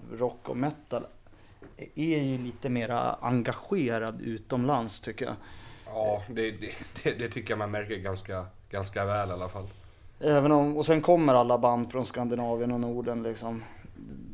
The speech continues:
Speaker 1: Härifrån kommer det, men här är det bara, liksom, inbördes beundran. Ja, det är till och med fel att säga det. Inbördes konkurrens, kanske.
Speaker 2: Ja,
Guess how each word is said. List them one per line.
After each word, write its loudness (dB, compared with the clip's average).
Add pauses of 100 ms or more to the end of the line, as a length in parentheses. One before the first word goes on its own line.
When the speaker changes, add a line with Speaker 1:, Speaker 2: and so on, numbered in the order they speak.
(280)
Speaker 1:
Härifrån 4
kommer 6
det, 8
men 2 (120)
här 6
är 8
det 4
bara, 6
liksom, -2 (400)
inbördes 0
beundran. 0 (540)
Ja, -2
det 2
är 4
till -6
och 0
med 0
fel -2
att -4
säga 0
det. 2
Inbördes 0
konkurrens, 0
kanske. -6
Speaker 2:
Ja, -4